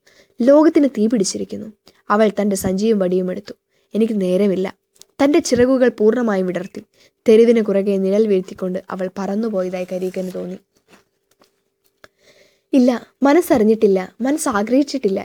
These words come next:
ഇത് ഏറ്റെടുക്കാൻ ഉള്ളുകൊണ്ടോ ഉടലുകൊണ്ടോ കരീക്കൻ തയ്യാറായിട്ടില്ല. സാമ്പത്തികമായിട്ടോ സാമുദായികമായിട്ടോ കാലമായിട്ടില്ല. തൻ്റെ തന്നെ ഉള്ളിൽ നിന്നുള്ള വേട്ടയാടലുകൾ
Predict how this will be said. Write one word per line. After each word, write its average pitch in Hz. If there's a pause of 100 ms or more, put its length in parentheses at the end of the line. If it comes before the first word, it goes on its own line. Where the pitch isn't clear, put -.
ഇത് 294
ഏറ്റെടുക്കാൻ 294
ഉള്ളുകൊണ്ടോ 262
ഉടലുകൊണ്ടോ 277
കരീക്കൻ 214
തയ്യാറായിട്ടില്ല. 190 (460)
സാമ്പത്തികമായിട്ടോ 214
സാമുദായികമായിട്ടോ 214
കാലമായിട്ടില്ല. 196 (400)
തൻ്റെ 226
തന്നെ 226
ഉള്ളിൽ 214
നിന്നുള്ള 214
വേട്ടയാടലുകൾ 202